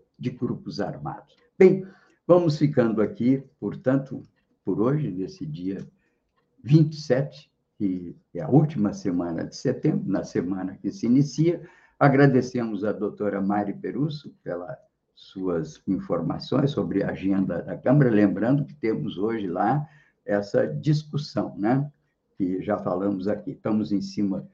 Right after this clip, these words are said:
do horário, não podemos mais voltar a falar. Agradeço aos meus colegas de trabalho aqui, ao Babiton Leão e ao Gilmar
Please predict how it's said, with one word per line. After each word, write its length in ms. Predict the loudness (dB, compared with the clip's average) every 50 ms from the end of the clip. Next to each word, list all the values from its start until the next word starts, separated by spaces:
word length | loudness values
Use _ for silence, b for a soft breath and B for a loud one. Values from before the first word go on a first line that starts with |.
| b b b b b b _ _
do 200 | _ -6 -4 -2
horário, 420 | -2 0 0 2 2 2 2 2 0
não 120 | -2 -2
podemos 480 | -4 -6 -8 -4 -4 -4 -4 -6 -8 -8
mais 220 | -6 -6 -6 -6
voltar 380 | -6 -6 -6 -6 -6 -8 -8 -8
a 60 | -6
falar. 420 | -2 0 2 6 6 6 6 4 4
Agradeço 680 | 2 2 2 2 2 0 2 2 0 -2 -2 -2 -4 -4
aos 240 | -4 -4 -6 -8 -16 _ -12
meus 320 | -10 -8 -8 -10 -12 -16 -16
colegas 540 | _ -6 -6 -4 -4 -4 -6 -6 -8 -12 -12
de 120 | -14 -14
trabalho 580 | -14 -12 -12 -10 -6 -4 -2 -2 0 0 -2 -4
aqui, 240 | -6 -6 -4 -2
ao 160 | 0 0 0 2
Babiton 520 | 4 4 4 4 2 -8 -10 -8 -8 -6
Leão 440 | -6 -4 -2 0 2 2 2 0 -2 b b b b b b _ 4
e 280 | 6 6 6 6 4 0
ao 320 | 0 0 2 0 -2 -4 -10
Gilmar 720 | -10 -2 2 4 4 4 4 2 2 2 2 0 -2 -6